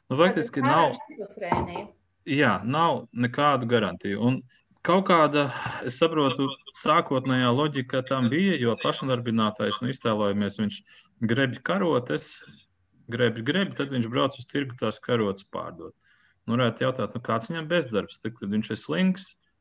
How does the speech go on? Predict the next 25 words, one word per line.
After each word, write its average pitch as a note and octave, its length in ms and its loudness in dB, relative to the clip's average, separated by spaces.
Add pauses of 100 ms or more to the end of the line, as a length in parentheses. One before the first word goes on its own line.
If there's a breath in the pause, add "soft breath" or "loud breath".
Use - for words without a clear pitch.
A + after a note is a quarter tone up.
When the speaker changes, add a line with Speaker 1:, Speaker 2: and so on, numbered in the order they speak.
(280)
Speaker 1:
tad C3+ 120 -2
viņš G2+ 280 0
negreb G#2 360 0
karotes, E3 600 -2
un G2+ 120 -2
tad G2+ 200 -6
viņš F#2+ 320 -6
nebrauc G#2+ 400 -2
uz - 200 -12
tirgu, E3 440 -4
un, C3+ 100 -6 (400 loud breath)
ja A2+ 120 -2
viņš G#2 160 0
gribētu A2 340 -2
strādāt, C#3+ 520 0
viss B2 160 -4
būtu A2+ 200 -6
kārtībā. F2+ 520 -6 (300 soft breath)
Bet, C#3+ 100 -10
nu, D3+ 100 -10
skaidrs, F3 360 -2
ka D3+ 100 -6
nav D#3 200 0
jau G#2+ 180 2
tik - 120 -10